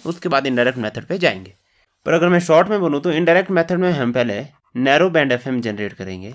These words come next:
नैरो बैंड एफ़एम। उसके बाद उस नैरो बैंड एफ़एम को हम वाइड बैंड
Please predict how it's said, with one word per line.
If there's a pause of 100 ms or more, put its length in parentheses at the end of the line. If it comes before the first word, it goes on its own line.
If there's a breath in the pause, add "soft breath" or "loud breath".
(160)
नैरो
बैंड (320)
एफ़एम। (1000)
उसके
बाद
उस
नैरो
बैंड (160)
एफ़एम
को
हम
वाइड
बैंड